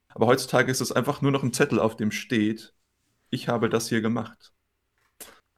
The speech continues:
Und was das jetzt über mich aussagt, ist komplett irrelevant, ja. Es geht nur noch darum, okay, du hast vorhin gesagt, Tim, ja, und das wird dann in der Klausur abgefragt. Zum Beispiel auch diese Inflations von Klausuren, ja, wenn ich mit meiner Mutter darüber spreche, wie viele Klausuren ich damals geschrieben habe, wie viele sie damals geschrieben hat,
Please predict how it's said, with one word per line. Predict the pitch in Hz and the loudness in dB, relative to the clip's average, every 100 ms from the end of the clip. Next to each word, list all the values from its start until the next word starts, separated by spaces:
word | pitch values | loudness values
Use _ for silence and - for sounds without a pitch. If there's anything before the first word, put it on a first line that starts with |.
| - | 2
Und | 113 110 107 107 104 - - - _ - | 4 6 6 2 -2 -10 -10 -12 _ -4
was | 123 127 | 2 2
das | 120 | 2
jetzt | 107 120 | -4 -2
über | 110 | -2
mich | 107 - | 0 2
aussagt, | 156 - 113 110 | 2 4 0 -2
ist | 110 - | -6 -6
komplett | 113 - 147 147 | -6 -2 -2 -2
irrelevant, | 170 107 101 107 101 - | -4 -2 -2 -6 -8 -8
ja. | 110 131 131 - - - | -6 -6 -10 -20 -20 -20
Es | - | -12
geht | 110 | -6
nur | 139 | -2
noch | 151 151 | -2 0
darum, | 113 117 139 | 2 2 0
okay, | 131 - 127 139 143 _ _ _ _ _ _ _ _ _ - | -4 -4 -2 -2 -6 _ _ _ _ _ _ _ _ _ -16
du | - 151 | 0 2
hast | 151 | 4
vorhin | 147 147 | 4 4
gesagt, | 131 139 147 - | 4 0 0 -2
Tim, | 110 104 | 0 2
ja, | 117 - | 0 0
und | 123 | 0
das | - | 2
wird | |
dann | 143 | 4
in | 123 | 4
der | 117 | 2
Klausur | 120 117 127 143 | 2 2 4 2
abgefragt. | - - 110 - - - - - _ _ _ - | 2 -4 -6 -6 -8 -8 -12 -20 _ _ _ -6
Zum | 123 | 2
Beispiel | 127 - 85 | 2 2 0
auch | 113 | 0
diese | 120 113 | -2 -2
Inflations | 117 113 107 - 131 165 - | -2 0 0 2 0 0 -2
von | 117 117 | -6 -4
Klausuren, | - 107 113 113 139 107 101 | -2 -2 -2 -2 0 2 2
ja, | 113 | 0
wenn | 120 | -2
ich | |
mit | 117 | -2
meiner | 117 110 | 0 0
Mutter | 120 139 | 0 -2
darüber | 117 110 104 | -2 0 -2
spreche, | 110 - 131 | -2 -4 -4
wie | 113 | -6
viele | 110 110 | -4 -6
Klausuren | 110 107 120 160 | -2 -4 -2 -2
ich | 117 | -2
damals | 110 107 - | -2 -2 -6
geschrieben | - - 113 | -8 -4 -4
habe, | 110 | -2
wie | 110 | -4
viele | 107 107 | -4 -6
sie | 107 | -4
damals | - 107 107 | -4 -4 -6
geschrieben | - - 107 | -10 -12 -10
hat, | - | -10